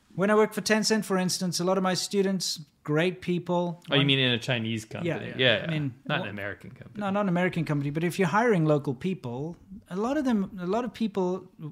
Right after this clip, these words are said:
Speaker 1: are Communist Party members, and there's a reason for that because you get a lot of benefits being a Communist Party member when it comes to, you know, um, perks for retirement and, uh, various things that you can do and you can't. So, you know, you may have quite a few Communist Party members working for you. And also,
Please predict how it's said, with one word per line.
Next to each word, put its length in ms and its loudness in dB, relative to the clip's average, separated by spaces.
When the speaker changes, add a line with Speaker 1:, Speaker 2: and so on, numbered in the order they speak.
Speaker 1:
are 260 2
Communist 460 -4
Party 260 0
members, 380 -2
and 100 -2
there's 140 -2
a 80 0
reason 340 0
for 140 -10
that 200 -2
because 240 -6
you 60 -8
get 120 -4
a 20 -4
lot 140 0
of 80 -8
benefits 480 -4
being 300 -2
a 80 -10
Communist 400 -6
Party 280 -10
member 280 -12
when 120 -8
it 80 -10
comes 280 -8
to, 180 -10
you 120 0
know, 280 4
um, 640 -2
perks 320 -2
for 160 -4
retirement 720 -2
and, 340 -2
uh, 420 -6
various 420 -4
things 180 -2
that 100 -8
you 120 -8
can 120 -4
do 140 -4
and 80 -4
you 100 -6
can't. 300 -8
So, 220 -6
you 160 -2
know, 100 0
you 100 0
may 180 0
have 200 0
quite 200 0
a 20 0
few 160 -2
Communist 340 0
Party 240 -2
members 380 -4
working 340 -8
for 140 -10
you. 120 -8
And 160 -6
also, 320 0